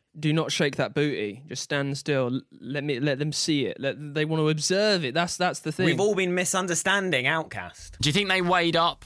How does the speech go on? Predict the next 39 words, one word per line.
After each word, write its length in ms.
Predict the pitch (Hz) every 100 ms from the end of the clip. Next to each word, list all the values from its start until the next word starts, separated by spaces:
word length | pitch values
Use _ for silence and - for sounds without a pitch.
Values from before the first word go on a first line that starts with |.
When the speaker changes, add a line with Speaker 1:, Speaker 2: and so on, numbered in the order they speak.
| -
Speaker 3:
like, 120 | 127
the 60 | 113
pros 280 | 151 143 135
and 100 | 135
cons 280 | 143 143 123
of 60 |
the 60 | 117
lyric? 440 | 123 143 - - -
Do 80 | -
you 40 |
think 160 | 143 117
they 60 |
were 120 | 123 117
like, 220 | 123 92
"Well, 280 | 117 98 98
we 80 | 107
can 140 | 139
either 140 | 139
go 120 | 131 123
down 220 | 139 139
the 100 | 135
road 220 | 131 120
of 100 | 113
shake 300 | - 123 117
it 60 | 110
like 160 | 110
a 40 | -
Polaroid 460 | 120 110 107 107
picture 380 | 101 127 - 107
or 280 | 101 117 117
the 100 | 113
other 140 | 107
one 140 | 107 101
of 160 | 101
put 160 | - 120
it 60 |
on 160 | - 110
the 80 | 104
wall 440 | 110 113 104 101